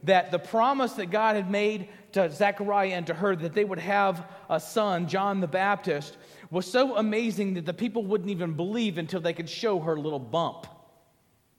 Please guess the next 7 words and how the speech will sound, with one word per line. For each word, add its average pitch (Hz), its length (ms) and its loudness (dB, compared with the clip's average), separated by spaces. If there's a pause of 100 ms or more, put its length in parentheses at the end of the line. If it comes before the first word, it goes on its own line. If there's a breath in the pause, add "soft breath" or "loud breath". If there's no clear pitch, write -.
(1500)
to 175 180 -2
them. 117 420 -4 (1900)
How 269 180 0
am 262 100 2
I 247 80 4
like 233 300 2
Zechariah? 143 840 0